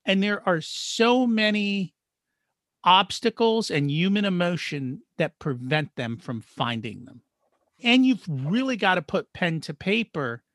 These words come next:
to say, "What are truly my costs, my time, my investment to truly sell this product?" And most companies can't tell you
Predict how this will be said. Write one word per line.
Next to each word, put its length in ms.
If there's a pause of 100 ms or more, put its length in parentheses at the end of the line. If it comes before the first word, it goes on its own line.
(300)
to 100
say, 340
"What 400
are 220
truly 460
my 200
costs, 680
my 260
time, 680 (460)
my 180
investment 760 (280)
to 140 (240)
truly 500
sell 360
this 180
product?" 520
And 100
most 200
companies 380
can't 340
tell 260
you 280